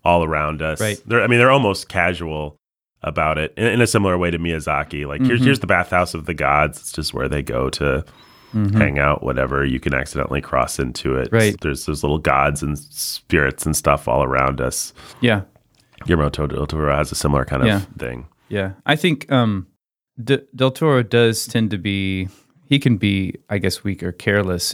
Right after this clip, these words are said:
Speaker 2: in his, like, scripts and in his plotting.
Speaker 1: Yes.
Speaker 2: And you see that in something like his commercial stuff, Mimic,
Speaker 1: Yeah.
Speaker 2: Blade Two,
Speaker 1: Yeah.
Speaker 2: the Hellboy movies. They have certain weaknesses. And I'd say Pinocchio does too, but we'll get into that.
Speaker 1: Yeah, we'll get to that.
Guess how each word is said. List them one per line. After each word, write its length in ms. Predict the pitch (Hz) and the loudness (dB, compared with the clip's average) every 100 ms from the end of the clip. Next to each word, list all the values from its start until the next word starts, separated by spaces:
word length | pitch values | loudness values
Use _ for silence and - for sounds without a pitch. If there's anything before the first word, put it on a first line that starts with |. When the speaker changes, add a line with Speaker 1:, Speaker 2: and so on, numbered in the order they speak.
| - | -4
Speaker 2:
in 140 | 90 | -4
his, 320 | 90 87 - | -2 -2 -2
like, 180 | 95 - | -4 -4
scripts 460 | - - 95 - 95 | -4 -2 -2 -2 -2
and 100 | 90 | -2
in 80 | |
his 140 | 82 80 | -2 -2
plotting. 440 | - 92 104 104 - | 0 2 2 -4 0
Speaker 1:
Yes. 300 | 82 - - - | 0 0 -8 0
Speaker 2:
And 140 | 180 | 2
you 60 | 151 | 2
see 180 | - 107 | 2 2
that 180 | 98 | 2
in 80 | - | 0
something 340 | 87 92 98 92 | -2 -4 -2 -4
like 360 | 92 - - | -4 -6 -10
his 180 | - 110 | -4 -4
commercial 340 | - 95 92 90 | -2 -4 -4 -6
stuff, 260 | - 87 | -6 -2
Mimic, 460 | 113 107 98 - - - | 0 2 0 -4 -10 0
Speaker 1:
Yeah. 220 | 85 - - | 0 0 -4
Speaker 2:
Blade 240 | 120 113 - | 0 0 0
Two, 380 | 110 101 98 98 - _ - | -2 0 -2 -6 -14 _ -4
Speaker 1:
Yeah. 160 | 82 - | -4 0
Speaker 2:
the 60 | 101 | 0
Hellboy 340 | 117 107 98 | 2 2 0
movies. 580 | 98 92 92 87 - - - | 0 -2 -4 -6 -8 -12 -4
They 120 | 110 | -2
have 120 | 101 | -2
certain 300 | - 110 101 | -2 -4 -4
weaknesses. 840 | 98 95 95 - 90 90 87 - - - | -6 -6 -6 -6 -6 -6 -8 -14 -12 0
And 380 | 139 120 110 - | 2 4 2 -2
I'd 260 | 131 147 | -4 -4
say 360 | - 156 151 156 | -4 -2 0 -2
Pinocchio 440 | 180 277 269 110 | -2 -2 0 -2
does 220 | 92 92 | -2 -4
too, 160 | - 90 | -6 -6
but 80 | 82 | -6
we'll 160 | 104 | -6
get 160 | 104 98 | -6 -6
into 180 | 95 90 | -6 -6
that. 140 | 90 | -2
Speaker 1:
Yeah, 80 | 98 95 | 2 2
we'll 100 | 104 | 0
get 140 | 104 | -2
to 60 | 92 | 2
that. 460 | 90 85 - - | 2 0 -6 -18